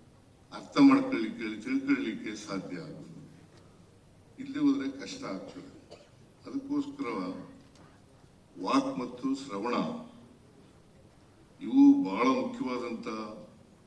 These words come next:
ಅಂಗಾಂಗಗಳು ಅಂತಕ್ಕಂಥದ್ದನ್ನು ನಾವು ಅರ್ಥ ಮಾಡ್ಕೊಂಡಿದ್ದೀವಿ. ಇದು ಬಹಳ ಸಂತೋಷವಾದಂಥ ವಿಚಾರ. ಏನಪ್ಪಾ ಅಂತಂದ್ರೆ, ಈ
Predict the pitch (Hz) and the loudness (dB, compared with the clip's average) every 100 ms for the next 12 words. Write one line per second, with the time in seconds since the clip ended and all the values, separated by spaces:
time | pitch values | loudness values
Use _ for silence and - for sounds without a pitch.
0 | - - - 107 113 120 110 110 107 123 | -20 -20 -14 -8 2 2 4 0 2 4
1 | 135 - - - - - 110 101 - - | 4 2 -6 -14 -20 -18 -14 -12 -12 -10
2 | 92 90 95 98 95 92 90 - 98 98 | -10 -8 -8 -8 -8 -10 -10 -12 -10 -8
3 | 95 92 92 95 104 113 - - - - | -8 -8 -6 -6 -8 -10 -18 -20 -20 -20
4 | - - - 107 139 139 - - - - | -20 -20 -16 2 6 6 4 -6 -10 -16
5 | - - - - - - - - - - | -20 -20 -20 -20 -20 -20 -20 -20 -20 -20
6 | - - - - - - - 269 - - | -20 -20 -20 -20 -20 -20 -14 0 2 2
7 | - - 147 143 139 135 123 - 123 120 | -2 -2 -2 0 -2 -4 -6 -8 -8 -8
8 | 120 120 120 117 110 92 107 92 92 85 | -8 -6 -6 -8 -10 -10 -12 -12 -12 -14
9 | - 90 - - - - - - - - | -16 -18 -18 -20 -20 -20 -20 -20 -20 -20
10 | - - - - - - - - 123 127 | -20 -20 -20 -20 -20 -20 -20 -14 -6 -2
11 | 123 123 | -2 -2